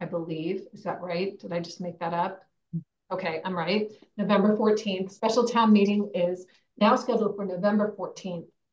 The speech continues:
They would not do debt exclusion borrowing articles. Those would happen at annual town meeting. If that is the case, then you can assume that everything that's under debt exclusion would happen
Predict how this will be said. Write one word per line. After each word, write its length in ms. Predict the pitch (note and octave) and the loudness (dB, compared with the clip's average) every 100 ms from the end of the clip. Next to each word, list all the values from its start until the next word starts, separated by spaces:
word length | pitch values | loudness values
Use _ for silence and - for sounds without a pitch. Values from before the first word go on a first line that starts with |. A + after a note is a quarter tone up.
| _ _ _ _ _ _ _ | _ _ _ _ _ _ _
They 120 | G3+ G3 | -2 4
would 160 | G3 | 8
not 300 | G#3 A#3+ A#3 | 8 6 4
do 240 | F#3+ G3+ G3 | 2 2 4
debt 180 | - | 2
exclusion 640 | G3 - - F#3 G3+ F3+ E3+ - - | 0 -6 -10 -10 -8 -8 -10 -16 -6
borrowing 400 | F3+ F3+ F3 F3+ | -4 -4 -8 -14
articles. 520 | - F3 - - - - _ _ _ E3+ | -18 -18 -18 -20 -20 -20 _ _ _ _
Those 300 | G3 A3 C4+ | 4 6 6
would 140 | A#3+ A3 | 0 -2
happen 480 | G3+ F#3 G3 F#3+ - | -2 -2 -2 -6 -6
at 200 | F#3 - - | -10 -10 -6
annual 560 | F#3 F#3+ F#3 F3 F3 - | -2 0 0 -2 -6 -8
town 340 | F3+ F3 E3+ | -8 -6 -8
meeting. 300 | E3+ E3 D#3 _ _ _ _ _ _ _ - | -12 -14 -20 _ _ _ _ _ _ _ -6
If 140 | G3+ | 2
that 200 | G#3+ A#3+ | 6 6
is 120 | C#4+ | 4
the 100 | - | -6
case, 380 | - G3+ F#3 F#3 | -10 -4 -4 -4
then 180 | - F#3 | -8 -6
you 180 | F#3 F#3 | -4 -4
can 180 | G3+ F3+ | -4 -6
assume 500 | - - A3 G3+ G3 | -8 -4 0 2 2
that 160 | F3 | 0
everything 500 | - G#3+ A#3 A3+ G#3+ | 0 2 2 0 -2
that's 200 | G3 F3 | -2 -4
under 180 | F#3 F3 | -4 -4
debt 180 | E3+ E3 | -2 -4
exclusion 680 | E3+ - _ A#3+ B3 C#4+ D#4+ F4+ _ _ _ _ _ _ | -6 -10 _ -2 0 0 -2 -8 _ _ _ _ _ _
would 300 | F#3+ F#3 F#3+ | 2 2 2
happen 640 | - A#3+ - F3 G#3+ C4 | 0 0 2 0 0 -2